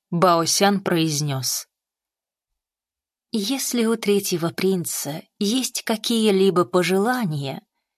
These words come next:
ему придется их озвучить".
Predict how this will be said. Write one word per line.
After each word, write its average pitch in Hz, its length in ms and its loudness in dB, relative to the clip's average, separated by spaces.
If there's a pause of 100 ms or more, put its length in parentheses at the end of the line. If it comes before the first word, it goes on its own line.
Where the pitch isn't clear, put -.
(240)
ему 233 340 -2
придется 220 580 0
их 220 260 -2
озвучить". 208 880 -2